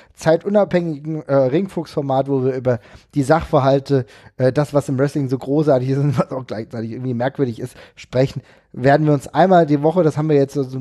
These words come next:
seit drei, vier Monaten irgendwie gestartet und das kommt ziemlich gut an, ähm, über das aktuelle Zeitgeschehen, äh, des professionellen Ringkampfs unterhalten. Wie gesagt, schaut da mal rein oder hört mal besser rein. Wir sind ja genauso wie der Eintracht-Podcast. Kein Wunder, dass wir überall die gleichen Fo-, äh, nicht Formate, aber die gleichen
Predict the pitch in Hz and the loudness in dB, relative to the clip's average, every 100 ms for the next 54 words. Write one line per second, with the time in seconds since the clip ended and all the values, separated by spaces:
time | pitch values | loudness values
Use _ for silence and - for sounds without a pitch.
0 | 127 - 127 - 123 135 - 127 135 143 | -8 -2 -2 0 0 0 0 -4 0 0
1 | 135 135 131 123 117 117 135 135 160 131 | -2 -6 -8 -8 -8 -4 0 2 2 -2
2 | 127 120 127 - - 131 - 135 - 127 | -8 -6 -6 -4 -6 -6 -6 -6 -6 -8
3 | 120 139 139 - - - 135 135 - 208 | -6 -6 -8 -14 -20 -2 2 2 2 2
4 | 190 165 143 - 143 135 123 - _ _ | 4 4 2 -4 0 0 0 -8 _ _
5 | - 135 123 139 127 110 104 123 131 147 | -6 -2 -2 -2 -4 -2 -2 -4 -2 2
6 | 135 104 117 135 - - 120 117 113 107 | 2 0 -4 -4 -4 -6 -4 -4 -4 -6
7 | 117 139 - 131 101 110 - 101 113 165 | -6 -8 -6 -6 -8 -12 -12 -12 -10 -12
8 | - - - 160 156 160 170 180 180 165 | -12 -16 -4 -2 2 2 4 2 4 4
9 | 147 113 - 123 117 127 156 120 117 139 | 2 0 -4 -4 0 2 2 0 2 2
10 | 151 135 127 135 120 117 120 113 107 117 | 2 0 0 0 0 0 -2 -4 -4 -4
11 | 120 113 101 107 113 120 123 95 _ _ | -4 -4 -4 -4 -4 0 0 0 _ _
12 | _ - 160 208 156 - 113 - 127 104 | _ -2 0 2 0 0 -6 -4 -4 -4
13 | 104 151 139 104 - 113 120 135 127 110 | -2 2 2 0 -2 -2 -2 0 0 0
14 | 110 101 117 120 117 120 117 107 107 110 | -6 -4 -4 -2 -6 -2 -2 -2 -4 -6
15 | - 104 98 151 113 - - 98 113 | -8 -8 -2 0 0 -2 -8 -6 -6